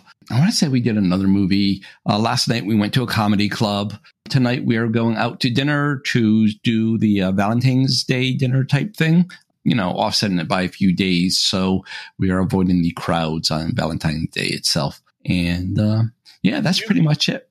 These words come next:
Speaker 1: for the week.
Speaker 2: You, you can't do that. You have to do it on the holiday, man.
Speaker 1: No, I have a very rational wife,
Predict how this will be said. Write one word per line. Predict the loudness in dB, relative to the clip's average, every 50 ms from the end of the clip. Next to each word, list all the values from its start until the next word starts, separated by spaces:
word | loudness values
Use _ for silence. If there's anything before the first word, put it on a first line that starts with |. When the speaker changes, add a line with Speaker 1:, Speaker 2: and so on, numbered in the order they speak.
| _ _ _
Speaker 1:
for | -2 0 2
the | 2 2
week. | 2 2 2 0 -2
Speaker 2:
You, | -6 -8 _ _ -20 -14 -12 -12
you | -10
can't | -10 -10 -10 -8 -8 -8 -8 -10
do | -12 -12 -10 -10
that. | -10 -10 -12 -12 -12
You | -14 -14
have | -14 -14 -12 -12 -12 -12 -12
to | -14 -12
do | -8 -6 -6 -6
it | -8 -8 _ _ -8
on | -4 -2 -2 -2 -2 0 -2 -2 -2
the | -4 -8
holiday, | -10 _ -6 -4 -4 -4 -4 -6 -8 -8 -8
man. | -6 -4 -4 -4 -6 -6 -10 -12 -14 -16 _ _ _ 0
Speaker 1:
No, | 0 2 2 0 -2 -2
I | -2 0 2
have | 2 2 2 0
a | -2
very | 0 0 0 0 0 0 0
rational | 2 2 0 0 0 0 0 2 2 4
wife, | 4 2 2 0 -2 -4 -10